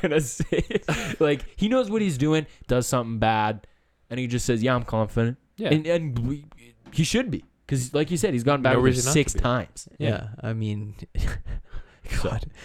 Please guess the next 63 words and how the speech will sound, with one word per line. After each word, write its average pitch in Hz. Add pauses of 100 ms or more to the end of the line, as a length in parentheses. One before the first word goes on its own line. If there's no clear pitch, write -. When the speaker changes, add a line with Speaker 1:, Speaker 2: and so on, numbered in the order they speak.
Speaker 1:
genius. 120
Speaker 3:
that's -
my 117
least 107
favorite 104
story 98
out 98
Speaker 2:
I, 131
Speaker 3:
there. 180
Speaker 2:
I, 165
Speaker 3:
Every 151
time 143
I 135
Speaker 2:
pretty 120
Speaker 3:
read 117
Speaker 2:
s- -
Speaker 3:
it, 135
I, -
I 139
saw 147
the 135
best 131
reply. 117
It 110
was 107
like, - (400)
"Oh, 135
we 135
are 139
too. 104
We're 127
confident 147
Speaker 2:
<laughs> -
Speaker 3:
too. -
Speaker 1:
Yeah. 220
Speaker 3:
Yeah, 185
it's 113
Speaker 1:
Yeah. 143
Speaker 3:
not 139
just 165
you, 127
man. 107
Speaker 1:
Yeah. 104
Speaker 3:
Don't 127
worry." 110
Speaker 1:
Yeah. 90
Speaker 2:
I 151
think 226
he's 247
playing 175
the 135
long 120
game 110
there. 95
He's 117
just 127
wearing 127
her 120
down 113
until 120
eventually 113
she's 110
like, 98